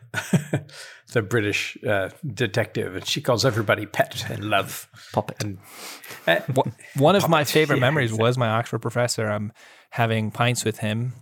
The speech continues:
Speaker 3: and, uh,
Speaker 2: He
Speaker 3: he
Speaker 2: calls
Speaker 3: was,
Speaker 2: you
Speaker 3: uh,
Speaker 2: Poppet? You should report that.
Speaker 3: <laughs> Well, his daughter, his daughter picks up, and he's like, "Hello, love," and he just talks in the most tender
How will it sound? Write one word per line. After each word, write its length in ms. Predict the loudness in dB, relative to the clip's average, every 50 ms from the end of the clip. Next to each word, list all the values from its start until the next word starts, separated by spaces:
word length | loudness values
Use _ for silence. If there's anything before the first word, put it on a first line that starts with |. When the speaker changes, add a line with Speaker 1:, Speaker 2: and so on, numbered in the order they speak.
| _ _
Speaker 3:
and, 440 | -6 -4 -4 -2 -2 -2 -4 -4 -4 -4 -6 -8 _ _ _ _ _ _ _ _ _ _ _ _
uh, 220 | -6 -4 -2 0 0
Speaker 2:
He 80 | 0 2
Speaker 3:
he 80 | 4
Speaker 2:
calls 20 | 4
Speaker 3:
was, 160 | 4 4 4
Speaker 2:
you 60 | 4 4
Speaker 3:
uh, 100 | 4 4
Speaker 2:
Poppet? 380 | 4 4 2 0 0 -4 -14 -16 _ _ _ 0
You 140 | 2 2 4
should 260 | 4 4 4 6 8
report 320 | 8 8 8 8 6 6
that. 240 | 4 0 -2 -4 -8 _
Speaker 3:
<laughs> 60 | _ -20 -20 -16 -12 -10 -10 -10 -6 -2
Well, 120 | 2 2 4
his 180 | 4 2 2
daughter, 540 | 2 2 2 4 4 4 6 6 4 4 2 -2 -2
his 320 | 0 0 2 2 0 2 2
daughter 260 | 4 2 2 2 0
picks 300 | -2 -4 -4 -4 -4 -2
up, 240 | -2 -2 -2 -2 -8 _ _ _ _ _ _ _ _ -8
and 100 | -6 -4
he's 200 | -4 -4 -4 -4
like, 200 | -4 -4 -6 -6 -6
"Hello, 420 | -6 -6 -4 -4 -2 -2 0 0
love," 500 | 0 -2 -2 -2 -4 -4 -6 -8 -14 -18 _ -20 -20 -20 -20 -20 -20 _ _ -4
and 140 | -2 0
he 100 | 0 0
just 220 | 0 0 -2 -2 -2
talks 340 | -2 -2 -2 -2 -2 -2 -2
in 60 | 0 0
the 60 | 0
most 300 | 2 2 0 0 -2 -4
tender 880 | -8 -10 -8 -6 -4 -2 0 0 0 2 2 2 4 4 4 2 0